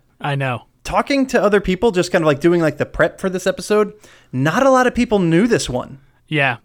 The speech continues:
Speaker 1: this is definitely, uh, I think this is a deeper cut. This also came out in a summer of just a huge amount of blockbuster movies.
Speaker 2: Mm, mm-hmm.
Speaker 1: So I think it kinda got buried a little bit, which I'll, I'll talk about it in a sec when we talk about nineteen eighty-seven.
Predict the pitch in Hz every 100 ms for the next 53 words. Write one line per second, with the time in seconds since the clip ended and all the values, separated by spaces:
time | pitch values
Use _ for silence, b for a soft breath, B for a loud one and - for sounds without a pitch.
0 | _ 170 - 160 - 170 160 156 147 143
1 | 135 123 120 113 b b b b 147 175
2 | 175 156 156 135 160 160 156 - 131 -
3 | b b - 185 269 269 190 - 202 185
4 | 180 175 151 143 143 135 - 185 185 151
5 | 127 - 131 123 - 165 151 127 - _
6 | _ - 143 - 214 165 143 139 117 131
7 | 131 - 127 - 120 120 104 - - _
8 | _ 135 135 120 117 123 120 143 120 214
9 | 185 147 170 156 135 117 127 131 123 107
10 | 107 107 110 107 95 127 160 143 - _
11 | 156 202 202 185 151 139 131 131 127 -
12 | 139 - 123 120 127 123 123 107 113 107
13 | 117 110 98 - 110 101